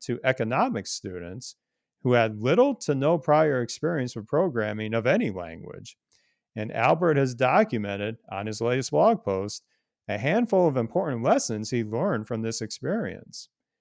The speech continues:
And I resonate with all of them, but I'll give my, um, a mention to a few of them that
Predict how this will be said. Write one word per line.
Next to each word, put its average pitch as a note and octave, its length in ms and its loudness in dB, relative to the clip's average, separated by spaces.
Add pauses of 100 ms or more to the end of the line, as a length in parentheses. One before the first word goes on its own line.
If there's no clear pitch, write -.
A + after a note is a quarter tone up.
(480)
And A2+ 140 -2
I D3+ 220 6
resonate D#3+ 480 4
with A2+ 160 2
all A#2+ 260 6
of F3 60 0
them, A3+ 180 4
but C#3+ 140 4
I'll C#3 160 6
give C3 240 2
my, C3 480 2
um, A2+ 440 2
a B2 120 0
mention C3+ 320 0
to A#2 140 2
a G#2+ 60 -2
few B2 220 0
of C3+ 80 -4
them C#3 220 -2
that A2+ 300 0